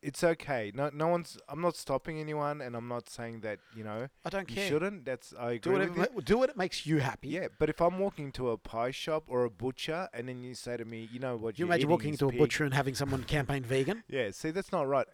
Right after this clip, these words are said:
Speaker 1: I can get it if I walk into a vegan shop and
Speaker 2: If I walk
Speaker 1: you
Speaker 2: into a health
Speaker 1: campaign.
Speaker 2: food shop,
Speaker 1: Go for it.
Speaker 2: I expect you to be an organic,
Speaker 1: Yeah.
Speaker 2: no deodorant, unshaven hippie, male or female. I'm not judging.
Speaker 1: <laughs>
Speaker 2: Sometimes it's questionable if you wanna tell. <laughs>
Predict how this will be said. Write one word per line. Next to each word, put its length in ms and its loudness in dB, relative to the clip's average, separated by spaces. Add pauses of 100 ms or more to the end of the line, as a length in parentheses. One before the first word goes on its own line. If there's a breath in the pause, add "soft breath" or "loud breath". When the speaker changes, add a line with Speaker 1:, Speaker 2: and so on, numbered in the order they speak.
Speaker 1:
I 120 4
can 260 -4
get 200 0
it 100 -2
if 100 -6
I 60 2
walk 260 2
into 220 -2
a 40 2
vegan 500 -4
shop 340 -6 (120)
and 160 -10
Speaker 2:
If 60 -6
I 60 -2
walk 200 -2
Speaker 1:
you 60 -10
Speaker 2:
into 140 -4
a 40 -4
health 300 0
Speaker 1:
campaign. 180 0
Speaker 2:
food 60 -2
shop, 260 -2 (280)
Speaker 1:
Go 160 -2
for 320 -4
it. 100 -14
Speaker 2:
I 80 0
expect 320 -6
you 60 -4
to 60 -2
be 100 -4
an 80 -4
organic, 580 -4 (160)
Speaker 1:
Yeah. 200 0 (440)
Speaker 2:
no 240 2
deodorant, 460 4 (280)
unshaven 540 -2
hippie, 380 -8
male 240 6
or 80 10
female. 360 0 (420)
I'm 140 -6
not 140 -2
judging. 320 -4 (280 loud breath)
Speaker 1:
<laughs> 280 -16
Speaker 2:
Sometimes 440 -4
it's 120 -6
questionable 400 -4
if 100 -10
you 60 -8
wanna 140 -8
tell. 300 -8
<laughs> 60 -4